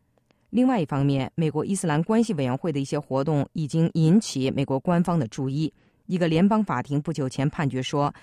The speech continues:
美国司法部提供了充足的证据，表明这个组织卷入了支持恐怖组织哈马斯的阴谋。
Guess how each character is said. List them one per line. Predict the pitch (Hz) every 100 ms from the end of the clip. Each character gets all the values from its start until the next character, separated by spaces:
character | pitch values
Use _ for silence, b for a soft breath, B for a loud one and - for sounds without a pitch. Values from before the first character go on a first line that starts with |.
| B B
美 | 160
国 | 151
司 | 160 -
法 | 190 139
部 | 165 156
提 | -
供 | 151 175
了 | 156 143
充 | - 247 262
足 | 226 139
的 | 143
证 | 190 147
据， | 135
表 | 135 123
明 | 123 131 139 B B B
这 | -
个 | 151 139
组 | 139 123
织 | - 165 -
卷 | - 139
入 | 131 143
了 | 135 131
支 | - 233
持 | - 151
恐 | - 127
怖 | 160
组 | - 131
织 | - 147
哈 | - 233
马 | 220 131
斯 | -
的 | 165
阴 | 123 151
谋。 | 151 117